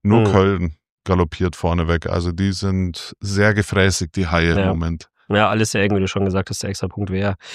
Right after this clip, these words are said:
Speaker 2: ganz gut gewesen. Schauen wir nach vorne erstmal, du hast schon das Hammerprogramm angesprochen mit Mannheim und Berlin. Davor muss man nach Wolfsburg, weite Reise, immer unangenehmer Gegner. Ja, so kann man's fast zusammenfassen, oder? Am
Speaker 1: Ja,
Speaker 2: Freitag.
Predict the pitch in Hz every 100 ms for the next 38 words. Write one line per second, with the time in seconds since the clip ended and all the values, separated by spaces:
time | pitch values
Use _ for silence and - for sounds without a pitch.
0 | - - 107 104 - 123 - 110 117 123
1 | 127 123 127 117 - 107 107 104 120 113
2 | 113 107 - - 104 104 101 - 101 -
3 | 101 95 - 101 - 104 104 113 - 101
4 | 98 101 - 101 98 101 98 98 - -
5 | _ - - - _ 101 107 113 107 101
6 | 98 110 117 104 120 107 104 107 95 -
7 | - - - _ 110 107 - 120 135 -
8 | - 131 131 - - _ _ 107 127 131
9 | 113 113 120 120 117 117 117 110 120 113
10 | 113 113 110 117 120 123 120 127 _ _
11 | - - - - - _ 120 117 107 _
12 | _ _ _ _ - 123 131 131 - -
13 | 127 131 135 156 131 110 107 120 139 131
14 | - 104 104 104 107 101